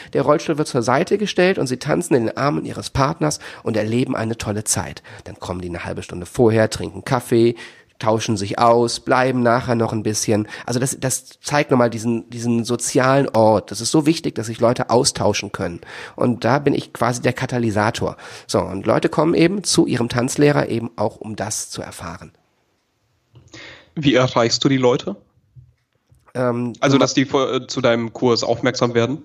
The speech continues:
Speaker 1: Ja, wir machen natürlich Werbung als, als Tanzschule. Ähm, w-, wir sind mit Anzeigen unterwegs, wir sind im Internet unterwegs, haben Google Wo-,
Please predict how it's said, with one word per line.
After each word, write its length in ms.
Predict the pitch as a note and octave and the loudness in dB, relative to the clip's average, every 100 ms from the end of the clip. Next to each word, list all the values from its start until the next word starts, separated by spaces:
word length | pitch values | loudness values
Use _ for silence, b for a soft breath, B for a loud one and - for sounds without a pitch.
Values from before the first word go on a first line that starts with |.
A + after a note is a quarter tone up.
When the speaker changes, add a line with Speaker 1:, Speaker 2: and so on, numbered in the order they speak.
| _ B B - | _ B B -2
Speaker 1:
Ja, 140 | C3 | 2
wir 80 | A#2 | 2
machen 160 | A#2+ | 2
natürlich 280 | A#2+ A2+ G#2 | 0 -2 -2
Werbung 340 | G2+ G#2 D3+ F3 | 0 2 2 4
als, 500 | D3+ - - - - | 0 0 -8 -8 -6
als 180 | C3+ - | -6 -2
Tanzschule. 640 | D3 D#3 - D#3 F3 A#3+ B B - | -2 -2 0 2 2 0 B B 0
Ähm, 460 | A#2+ A#2 A#2 A2+ | 4 4 2 -2
w-, 140 | G#2 G2 G2+ - - | -4 -12 -14 -16 -2
wir 160 | A2+ | 0
sind 340 | G#2 G#2+ G#2+ - | 2 0 0 -4
mit 140 | G2 | -4
Anzeigen 500 | A2+ C3 C#3+ B2+ B2 | -2 0 2 2 2
unterwegs, 540 | A2+ A#2+ A2 A2+ A2+ G#2+ | 0 2 2 4 2 0
wir 80 | |
sind 160 | G2 G#2+ | -2 -2
im 80 | F#2+ | -2
Internet 380 | A#2 B2 A2 A2+ | -2 2 0 0
unterwegs, 500 | G#2+ G#2 G#2+ G#2 G#2+ | -2 0 0 0 -4
haben 140 | G2+ | -4
Google 340 | A2 A2 G#2+ | -2 0 0
Wo-, 80 | G#2 | 2